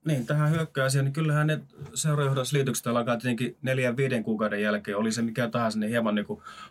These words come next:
puulta maistumaan sekä varmaan kannattajienkin suussa, että tietysti lehdistö,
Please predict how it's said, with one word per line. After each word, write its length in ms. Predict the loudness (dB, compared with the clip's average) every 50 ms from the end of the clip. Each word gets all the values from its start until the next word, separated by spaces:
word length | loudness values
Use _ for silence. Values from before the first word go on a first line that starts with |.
| _ _ -4
puulta 300 | -2 -2 0 0 0 2
maistumaan 540 | 2 2 0 -2 -4 -4 -2 0 0 0
sekä 260 | 0 -4 -4 -2 0 0
varmaan 320 | 0 0 0 -2 -2 -2
kannattajienkin 920 | 0 0 0 0 0 -2 -4 -6 -4 -2 0 0 -2 -2 -4 -6 -6 -8 -12 -16 -12 -12 -12 -14 -14 -10
suussa, 380 | -4 -2 -2 -2 0 0 -2 -2
että 180 | -2 -4 -4
tietysti 400 | -2 -2 -2 -2 -2 -4 -2 0
lehdistö, 520 | 0 0 0 0 -2 -4 -2 -2 -2 -2